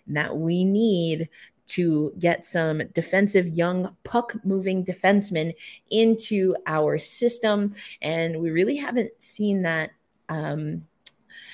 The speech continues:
as much as I would like with our draft picks, but, uh, there's always ways to get that, and maybe the Seattle Kraken, hopefully the <laughs> Seattle Kraken,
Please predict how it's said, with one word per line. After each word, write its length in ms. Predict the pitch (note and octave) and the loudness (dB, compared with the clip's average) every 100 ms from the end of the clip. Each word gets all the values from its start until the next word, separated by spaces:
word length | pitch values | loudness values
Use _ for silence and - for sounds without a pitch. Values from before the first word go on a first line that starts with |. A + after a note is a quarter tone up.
| - _ F#3+ | -20 _ 2
as 180 | F#3 | 4
much 260 | G3+ A3 G#3+ | 8 6 6
as 140 | G3 - | 2 2
I 220 | F3 F3+ | 2 4
would 160 | E3+ D#3 | 2 0
like 360 | C3 D#2+ - - | 0 -2 -2 -8
with 240 | - D3+ D3+ - | -2 0 0 -6
our 420 | D3+ C#3+ D3 D3 G3 | -4 -4 -2 -4 -4
draft 440 | D#3 D3+ F3+ - | -2 -2 -2 -4
picks, 320 | D4 - - | -6 -4 -12
but, 420 | - F#3+ G4+ - - - - - | -6 -4 -4 -10 -14 -20 -20 -16
uh, 220 | - - | -10 -8
there's 280 | F3 F#3+ F#3+ | -2 0 2
always 300 | F#3+ G3+ F#3 | 6 6 6
ways 400 | E3+ F3+ F#3 F#3+ | 4 2 2 -4
to 140 | - E3+ | -4 -2
get 320 | E3+ G3 - | 0 -2 -2
that, 260 | G3 B3 | -2 -2
and 220 | G3+ E3+ D#3+ | -2 -4 -4
maybe 360 | D#3+ F3 F#3 | -4 -2 -2
the 100 | F3+ | -2
Seattle 380 | - E3 D#3 D#3+ | -6 -4 -4 -6
Kraken, 360 | - D#3+ - E3 | -6 -8 -6 -4
hopefully 480 | G3 E4+ D#4+ D#3+ | -4 -4 -4 -4
the 100 | D3+ | -6
<laughs> 0 | |
Seattle 480 | E3+ - F3 F3+ - | -6 -8 -8 -10 -10
Kraken, 480 | - F3 D#3 - G3+ | -12 -12 -10 -10 -12